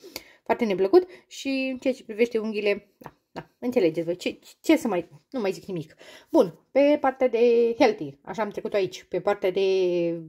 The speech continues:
cum vreți voi să-i spuneți, uh, v-am arătat la fel la începutul anul, la începutul bullet journal-ului pentru acest an, că vreau să îmi propun, uh, multe chestii și trebuie să le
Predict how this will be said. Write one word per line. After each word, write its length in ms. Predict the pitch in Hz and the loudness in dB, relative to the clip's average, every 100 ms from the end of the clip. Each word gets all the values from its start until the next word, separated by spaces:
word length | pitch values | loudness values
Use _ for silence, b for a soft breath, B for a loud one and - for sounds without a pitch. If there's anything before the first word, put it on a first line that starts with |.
| 156 _ _ _ _ _ | -20 _ _ _ _ _
cum 120 | - | -4
vreți 200 | 214 185 | 2 2
voi 120 | 175 175 | 0 -4
să-i 100 | 160 | -8
spuneți, 460 | - 277 294 - b b b b b b | -4 -2 -2 -4 b b b b b b
uh, 200 | 233 233 | 2 4
v-am 180 | 247 254 | 2 2
arătat 260 | 262 254 180 | 0 2 0
la 80 | |
fel 120 | 175 202 | -2 -4
la 80 | |
începutul 500 | 185 190 196 190 180 170 | -4 -6 -8 -6 -4 -2
anul, 460 | 196 196 - 185 - _ | -4 -8 -12 -16 -18 _
la 100 | 180 | -10
începutul 420 | 175 175 180 170 | -8 -8 -8 -8
bullet 280 | 170 185 185 | 0 2 2
journal-ului 320 | 208 180 165 | 0 -2 -6
pentru 240 | 170 165 | -6 -4
acest 260 | 165 160 160 | -4 -4 -2
an, 180 | 269 330 _ _ _ _ _ _ _ _ _ | -2 -2 _ _ _ _ _ _ _ _ _
că 540 | 202 208 202 190 185 180 170 _ | 2 2 2 0 0 -2 -8 _
vreau 260 | 196 202 208 | -2 0 0
să 160 | 202 | -2
îmi 360 | 196 190 202 196 | -6 -8 -10 -10
propun, 380 | - 185 220 214 | -10 -8 -8 -10
uh, 720 | 208 - - _ - 208 202 | -12 -20 -20 _ -8 -4 -2
multe 240 | 208 240 254 | -2 0 2
chestii 400 | 247 202 - 175 | 0 -2 -4 -10
și 1200 | - - - - 196 190 185 185 190 196 185 185 - | -10 -14 -16 -12 -8 -6 -6 -4 -6 -6 -6 -8 -8
trebuie 220 | 226 226 | -4 -2
să 100 | 202 | 0
le 580 | 190 180 180 175 170 | 2 2 2 0 -2